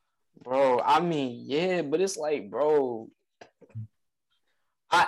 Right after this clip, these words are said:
actually was starting to like Sekou, man. Like, bro, 'cause I was calling him Cardio Se-, Sekou. And then Summer League happened. I'm like, "Okay, it might be time to give him a chance."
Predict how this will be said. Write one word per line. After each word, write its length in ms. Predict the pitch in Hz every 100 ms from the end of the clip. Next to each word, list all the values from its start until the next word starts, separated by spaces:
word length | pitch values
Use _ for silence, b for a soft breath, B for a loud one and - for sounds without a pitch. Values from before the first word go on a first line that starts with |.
| 120
actually 300 | 156 156 156
was 220 | 147 139 135
starting 380 | 143 139 123
to 80 | 113
like 240 | 113 135 139
Sekou, 600 | - 123 139 135 - 117 117 117
man. 460 | 120 120 123 123 139 b b b -
Like, 340 | 123 110 69 -
bro, 300 | - 131 135
'cause 220 | 113 120 -
I 120 | 135
was 140 | 180 170
calling 300 | 170 156 147
him 120 | 127
Cardio 480 | - 127 135 123 117
Se-, 340 | - 120 113 _ _
Sekou. 540 | 123 120 - 110 101 101 _ _ _ _ _ _
And 140 | - 120
then 120 | 143
Summer 300 | 147 180 214
League 200 | 196 151
happened. 300 | 139 120 117
I'm 100 | 131 170
like, 200 | - -
"Okay, 720 | 85 - 311 359 262 185 - _ _ _
it 160 | 143 151
might 240 | 123 117
be 60 | 170
time 280 | - 147
to 80 | 156
give 240 | 147 123 123
him 140 | 180
a 40 |
chance." 760 | - - 370 453 226 - - -